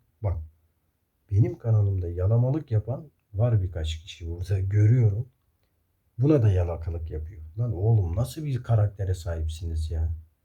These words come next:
Nasıl bir zihniyete sahipsiniz?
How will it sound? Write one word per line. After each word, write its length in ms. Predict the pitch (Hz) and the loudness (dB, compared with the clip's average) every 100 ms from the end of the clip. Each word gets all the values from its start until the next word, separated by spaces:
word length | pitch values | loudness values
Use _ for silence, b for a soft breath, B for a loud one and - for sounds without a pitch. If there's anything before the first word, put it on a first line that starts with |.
| _ _ _ _ _ | _ _ _ _ _
Nasıl 380 | 101 143 - 127 | 0 0 0 2
bir 40 | 113 | 4
zihniyete 800 | 101 107 117 104 107 107 - 117 | 4 2 2 2 0 0 -4 -14
sahipsiniz? 920 | - 92 107 113 - 82 78 - | -6 0 2 0 -4 -14 -14 -16